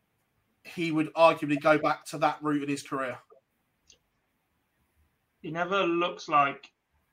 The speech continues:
Speaker 2: he's got the bit between his teeth or that just aggression in himself to be ruthless.
Speaker 1: No, I agree.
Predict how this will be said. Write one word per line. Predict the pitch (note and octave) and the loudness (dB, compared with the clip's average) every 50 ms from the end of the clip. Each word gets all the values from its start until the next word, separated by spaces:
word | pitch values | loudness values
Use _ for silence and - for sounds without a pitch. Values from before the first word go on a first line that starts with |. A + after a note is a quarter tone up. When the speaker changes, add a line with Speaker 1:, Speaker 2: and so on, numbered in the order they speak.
| _ _ - | _ _ -18
Speaker 2:
he's | E3+ D3 C#3+ | -16 -16 -12
got | - E3 D#3+ - - | -6 -6 -6 -6 -8
the | D#3 C#3+ | -14 -10
bit | - D#3+ D3+ D3 - - | -4 -4 -4 -4 -4 -12
between | D3 C#3+ - D#3+ D#3 C#3+ C#3+ | -14 -12 -8 -6 -6 -6 -6
his | C3+ C3 | -8 -10
teeth | - - D#3 D3+ C#3+ C3+ - | -10 -6 -6 -4 -6 -6 -6
or | D3 C#3 C#3 | -8 -4 -2
that | C#3+ C#3+ - - _ _ _ _ _ _ _ _ _ _ _ _ _ _ _ _ _ _ _ _ _ _ _ _ _ _ _ _ | -2 -2 -2 -4 _ _ _ _ _ _ _ _ _ _ _ _ _ _ _ _ _ _ _ _ _ _ _ _ _ _ _ _
just | - - - - _ - - | -18 -18 -18 -18 _ -18 -18
aggression | D#3 C#3+ - E3 E3 E3+ F3 - - - E3+ D#3 | -18 -14 -6 0 2 2 2 0 -2 -6 -4 -4
in | D3 C#3 | -4 -4
himself | C3+ C3 B2+ - D3 C3 C3 C3 - - | -6 -8 -8 -4 -2 -2 -2 -2 -6 -16
to | - - C#3 _ _ _ _ _ _ _ _ _ _ - | -18 -18 -18 _ _ _ _ _ _ _ _ _ _ -6
be | E3+ D#3 D3+ | -6 -6 -4
ruthless. | C#3+ D3 D#3 E3+ E3+ F3 - F3 F#3+ F#3 - - - - - _ _ _ - - _ _ _ _ _ _ _ _ _ _ - - - _ _ _ _ _ _ _ _ _ _ _ _ _ _ _ _ _ _ _ _ - | -4 -4 -2 -4 -4 -6 -6 -6 -6 -4 -4 -6 -6 -10 -18 _ _ _ -20 -20 _ _ _ _ _ _ _ _ _ _ -20 -20 -20 _ _ _ _ _ _ _ _ _ _ _ _ _ _ _ _ _ _ _ _ -4
Speaker 1:
No, | E3 D#3+ E3 | 0 2 4
I | E3 D3+ | 4 4
agree. | D3 C#3+ E3 E3+ E3 D3+ | 2 0 0 0 0 0